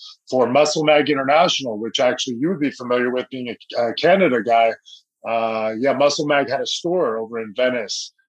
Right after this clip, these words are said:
Venice Beach area. So that was the last job, like, job job I actually held, because I got, um, signed to pro wrestling while I was working there, and I still have yet to enter the real workforce since then.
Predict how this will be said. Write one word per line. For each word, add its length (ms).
Venice 300
Beach 280
area. 240
So 160
that 180
was 180
the 80
last 380
job, 440
like, 180
job 360
job 240
I 120
actually 300
held, 280
because 300
I 120
got, 380
um, 220
signed 360
to 120
pro 140
wrestling 500
while 240
I 80
was 220
working 340
there, 360
and 360
I 120
still 360
have 240
yet 280
to 260
enter 360
the 360
real 240
workforce 840
since 320
then. 160